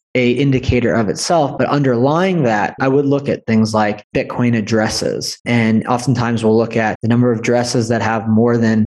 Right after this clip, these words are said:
you know, point one Bitcoin or, you know,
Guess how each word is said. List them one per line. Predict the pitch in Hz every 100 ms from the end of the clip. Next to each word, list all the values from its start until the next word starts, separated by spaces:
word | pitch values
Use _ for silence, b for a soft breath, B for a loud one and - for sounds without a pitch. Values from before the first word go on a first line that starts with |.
| -
you |
know, | 107 104 98 - _ _ _ -
point | 143 139 - - _
one | - 127 147 139
Bitcoin | 131 - 107 104 95
or, | 95 95 90 - -
you | 127
know, | 104 98 98